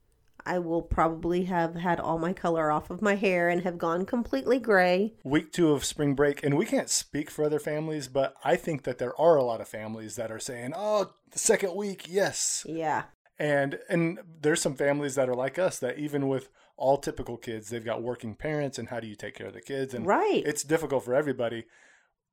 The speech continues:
Speaker 2: There's a, there's a lot of special needs families out there that when they're, when they're in this spot, they're like, "Oh my gosh," because I got through this afternoon, and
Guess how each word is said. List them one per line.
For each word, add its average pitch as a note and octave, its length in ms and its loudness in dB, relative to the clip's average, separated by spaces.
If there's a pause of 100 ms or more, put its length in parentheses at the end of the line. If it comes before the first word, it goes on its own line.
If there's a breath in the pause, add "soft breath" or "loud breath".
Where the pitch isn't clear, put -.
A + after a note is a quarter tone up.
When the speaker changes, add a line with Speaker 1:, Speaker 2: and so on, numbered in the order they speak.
(140)
Speaker 2:
There's C#3 260 4
a, C3+ 220 4
there's C3+ 200 2
a B2 60 2
lot C#3 220 2
of C#3 80 0
special C3+ 320 0
needs C#3 240 -2
families A2+ 400 -4
out G#2+ 180 -6
there G#2+ 160 -6
that G#2 180 -6
when A2+ 140 -6
they're, A#2 200 -8
when B2+ 180 0
they're B2 140 0
in B2 100 0
this A#2+ 160 -2
spot, A2+ 260 -6
they're A2+ 160 -6
like, G#2 320 -10 (100)
"Oh B2 280 -2
my A2 180 -2
gosh," A#2+ 240 -4
because B2 440 -2 (500 soft breath)
I D3+ 100 2
got F3 220 4
through C#3+ 160 0
this B2+ 180 -4
afternoon, B2+ 640 -4 (460)
and C#3+ 260 -2